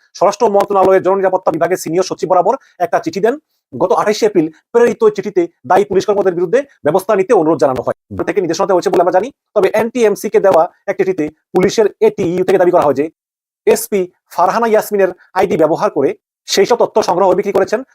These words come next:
দুই কনস্টেবল। তারা হলেন সাইবার ক্রাইম উইং এর কনস্টেবল মৃত্যুঞ্জয় চৌধুরী এবং অপারেশন উইং এর খায়রুল ইসলাম। ওই দুই কনস্টেবলকে বরখাস্ত করা হয়েছে বলে জানিয়েছে এটিইউ। আচ্ছা, এখন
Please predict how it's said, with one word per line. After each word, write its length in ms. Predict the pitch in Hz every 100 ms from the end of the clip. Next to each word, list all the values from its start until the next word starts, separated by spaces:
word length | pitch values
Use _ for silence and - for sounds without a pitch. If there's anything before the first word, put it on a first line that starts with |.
| -
দুই 140 | 185
কনস্টেবল। 460 | 240 190 - - 98 - _ _ _ _ -
তারা 160 | 160
হলেন 260 | 175 185 151 - -
সাইবার 360 | - 160 220
ক্রাইম 260 | 214 190 202
উইং 160 | 180
এর 160 | 160 156 _ -
কনস্টেবল 520 | 202 208 - 180 165 - -
মৃত্যুঞ্জয় 480 | 165 226 220 202 185
চৌধুরী 360 | 185 180 277 - _ -
এবং 260 | 180 170
অপারেশন 420 | 185 214 220 - 190
উইং 180 | 180 202
এর 140 | - - _
খায়রুল 240 | 165 175
ইসলাম। 320 | 170 - 110 95 _ _ 190
ওই 140 | 262
দুই 120 | 220 233
কনস্টেবলকে 560 | 208 202 190 170 151 143 -
বরখাস্ত 380 | 156 160 196 214
করা 160 | 190
হয়েছে 300 | 170 180 -
বলে 160 | 190 180
জানিয়েছে 340 | 151 156 151
এটিইউ। 380 | 220 143 117 98 - _ _ -
আচ্ছা, 420 | 196 - 208 151
এখন 260 | - 208